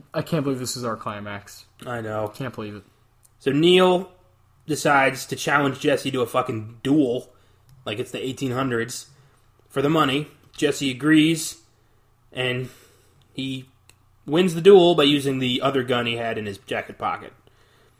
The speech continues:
Speaker 2: He then kills Casey when he starts firing back, and Casey's the worst fucking shot
Speaker 1: In-,
Speaker 2: ever.
Speaker 1: indeed. Indeed.
Speaker 2: Point blank, he misses, like, every single shot.
Speaker 1: Yes.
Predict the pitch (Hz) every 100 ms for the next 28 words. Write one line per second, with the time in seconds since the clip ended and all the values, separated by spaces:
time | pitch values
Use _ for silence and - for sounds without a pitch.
0 | _ - 117 131 127 151 139 - 208 190
1 | 220 180 156 160 - 151 143 147 165 170
2 | 143 - 160 156 139 143 135 196 220 -
3 | - _ _ _ - - 190 170 127 -
4 | - 196 175 165 - - - - 170 151
5 | 127 - 175 202 143 139 156 101 - -
6 | - 139 131 117 107 131 - 247 262 202
7 | 208 202 156 165 160 160 - 147 135 135
8 | 131 - 151 143 147 135 139 123 117 123
9 | 98 151 120 - -